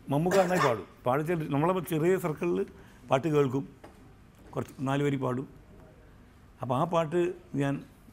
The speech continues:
ഉം, പാടി. അപ്പോൾ ഞാൻ പറഞ്ഞു, "ഈ കള്ളുടി പാട്ട് നമുക്ക് തന്നെ പാടുക നല്ലത്." "ഏയ്, ഞാൻ പാടുന്നില്ല" എന്ന് പറഞ്ഞു. അങ്ങനെ പാട്ട് അന്ന് റെക്കോർഡിങ്, ഷൂട്ടിങ് സമയത്ത്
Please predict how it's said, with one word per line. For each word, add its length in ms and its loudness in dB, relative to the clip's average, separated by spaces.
ഉം, 280 -8
പാടി. 200 -6
അപ്പോൾ 140 -4
ഞാൻ 120 -2
പറഞ്ഞു, 200 0
"ഈ 260 -2
കള്ളുടി 260 0
പാട്ട് 340 -2
നമുക്ക് 220 -6
തന്നെ 120 -2
പാടുക 220 0
നല്ലത്." 320 -4
"ഏയ്, 100 0
ഞാൻ 280 -2
പാടുന്നില്ല" 400 -2
എന്ന് 260 -6
പറഞ്ഞു. 120 -6
അങ്ങനെ 800 -12
പാട്ട് 340 0
അന്ന് 360 2
റെക്കോർഡിങ്, 840 -2
ഷൂട്ടിങ് 320 -4
സമയത്ത് 540 -6